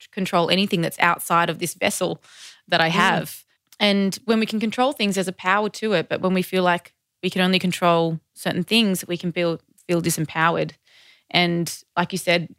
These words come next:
Speaker 1: at a young age, we're all vulnerable. And I think until we really get to know ourselves,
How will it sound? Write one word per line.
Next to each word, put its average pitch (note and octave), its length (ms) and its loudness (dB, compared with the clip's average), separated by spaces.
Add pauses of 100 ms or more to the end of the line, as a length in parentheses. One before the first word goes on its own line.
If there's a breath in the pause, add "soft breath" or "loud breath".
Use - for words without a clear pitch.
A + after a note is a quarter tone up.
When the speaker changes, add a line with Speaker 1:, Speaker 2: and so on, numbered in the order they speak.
(220)
Speaker 1:
at F#3 140 2
a G3 60 2
young F#3 240 2
age, F3+ 320 2
we're F#3 60 0
all G3 180 2
vulnerable. F3+ 480 0
And E3+ 80 0
I E3+ 60 0
think G3+ 280 0 (100)
until G#3+ 320 0
we G#3+ 120 2
really F#3+ 280 2
get F3+ 180 -2
to - 120 -8
know E3+ 240 2
ourselves, F#3 760 -2